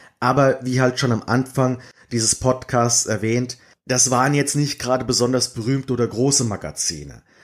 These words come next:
Das sind jetzt insgesamt zehn verschiedene Magazine, die jetzt sich verteilt die P C und die Switch-Version angeschaut haben.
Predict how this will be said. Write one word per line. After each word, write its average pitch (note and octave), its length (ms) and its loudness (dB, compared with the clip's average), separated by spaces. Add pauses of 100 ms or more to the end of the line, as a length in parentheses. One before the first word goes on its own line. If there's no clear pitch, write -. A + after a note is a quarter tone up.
(120)
Das - 400 0
sind C3 340 -2
jetzt - 480 2 (120)
insgesamt B2+ 720 0
zehn D#3+ 240 2
verschiedene C#3 380 -2
Magazine, B2+ 680 2
die B2 140 -2
jetzt A#2+ 240 2
sich A#2 120 -8
verteilt A#2+ 540 0
die - 60 -10
P A2 180 -8
C C3+ 280 4
und A2+ 100 0
die G#2 40 -2
Switch-Version A2+ 540 0
angeschaut A2 540 -2
haben. A#2 320 0